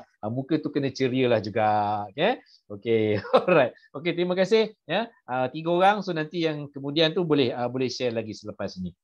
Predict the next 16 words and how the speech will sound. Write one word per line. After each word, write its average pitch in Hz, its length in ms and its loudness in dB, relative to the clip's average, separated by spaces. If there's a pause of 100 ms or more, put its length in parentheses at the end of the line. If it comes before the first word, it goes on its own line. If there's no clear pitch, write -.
ya. 196 240 0 (180)
Okey, 110 300 -2
saya 147 240 -4
nak, 117 80 -8
saya, 120 440 -2
saya 127 260 -2
nak 113 100 -8
sharekan 139 380 -2
sekejap 135 420 0 (220)
saya 120 200 -6
punya 120 300 -4
slide 131 540 2
tuan-tuan 120 280 -10
dan 113 140 -4
puan-puan. 110 420 0 (520)
Ah, 139 960 0